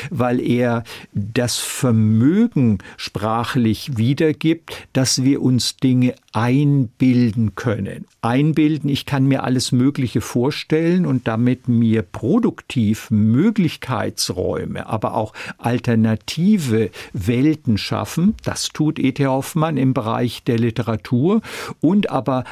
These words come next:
Einbildung eben auch, dass es bloß eingebildet ist und die bloße Einbildung kann dann eben auch in den Wahn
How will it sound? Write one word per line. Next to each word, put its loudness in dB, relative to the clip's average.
Einbildung 2
eben 2
auch, -2
dass -2
es -4
bloß 0
eingebildet 0
ist 0
und 0
die 0
bloße 2
Einbildung 2
kann 0
dann 0
eben 0
auch -6
in 0
den 0
Wahn 0